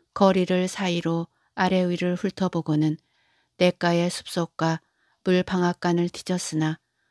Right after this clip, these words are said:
종시 서울집의 자태는 보이지 않았다. 설레는 마음에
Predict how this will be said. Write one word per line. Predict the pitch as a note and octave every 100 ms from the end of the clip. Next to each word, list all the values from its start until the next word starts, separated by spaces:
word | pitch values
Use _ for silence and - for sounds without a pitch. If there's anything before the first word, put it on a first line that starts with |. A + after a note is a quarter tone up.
| _ _
종시 | - G3 F3+ - F3 F3
서울집의 | - G#3+ F#3 F#3 F3+ F3 F3
자태는 | - F3+ - E3 D#3 D#3+ _ _ _
보이지 | - G3 F#3+ -
않았다. | F3+ F3 F3+ - - D#3 D#3+ _ _ _ _ _ _ _ _ _ _
설레는 | - G#3+ F#3+ F#3 F#3 F#3
마음에 | F3+ F3+ F3 F3 E3+ F3